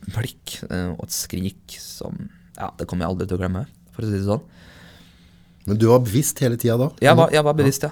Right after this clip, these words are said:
Speaker 2: Det er helt utrolig at du klarte å beholde bevisstheten der.
Speaker 1: Ja, jeg, det, jeg var bevisst at jeg ikke svimte av. Det er helt utrolig. Men heldigvis så gjør mamma alt riktig. Hun tar tak i hånda mi, vi løper bort til huset vårt igjen.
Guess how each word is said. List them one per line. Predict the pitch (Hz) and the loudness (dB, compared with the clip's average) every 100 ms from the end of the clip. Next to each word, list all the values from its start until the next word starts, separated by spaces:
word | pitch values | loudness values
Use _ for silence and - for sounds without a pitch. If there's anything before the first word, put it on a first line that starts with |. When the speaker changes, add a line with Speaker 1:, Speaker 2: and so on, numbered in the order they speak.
| - | -8
Speaker 2:
Det | - | -8
er | 107 107 | -4 -2
helt | 101 | -2
utrolig | 92 95 120 | 0 0 0
at | 127 | 2
du | 123 113 | 2 2
klarte | 104 90 | 0 -4
å | 98 | -4
beholde | 95 92 | -4 -2
bevisstheten | 85 92 85 127 | -4 -6 -8 -8
der. | - - | -8 -2
Speaker 1:
Ja, | 131 170 | 0 2
jeg, | 147 147 135 135 | 0 -2 -4 -4
det, | 127 139 71 127 85 87 - - | -4 -4 -4 -4 -6 -8 -10 -10
jeg | 139 | -4
var | 123 127 135 131 | 0 0 0 -4
bevisst | 135 131 - - - | -4 -6 -8 -12 -14
at | 127 131 | -8 -8
jeg | |
ikke | 127 | -6
svimte | 123 123 - 123 | -4 -6 -4 -6
av. | |
Det | 123 120 120 113 - - - | -4 -6 -6 -8 -12 -20 -10
er | 127 | -8
helt | 113 | -6
utrolig. | 120 107 101 170 - - - - - - - - - - | -6 -4 -6 -6 -12 -20 -20 -20 -20 -20 -20 -20 -14 2
Men | 165 | 6
heldigvis | 156 127 143 - | 8 8 4 4
så | |
gjør | 139 123 | 6 6
mamma | 131 117 110 | 4 4 4
alt | 117 - | 2 0
riktig. | 123 - 123 | -4 -2 -2
Hun | |
tar | 120 - | 0 -2
tak | 107 123 | -2 0
i | |
hånda | 113 101 101 | 0 0 -2
mi, | 117 | -2
vi | 123 110 | -2 -2
løper | 101 110 | -2 -4
bort | - - | -6 -4
til | 110 | -2
huset | 95 - | -4 -4
vårt | 95 - | -8 -4
igjen. | 101 | -4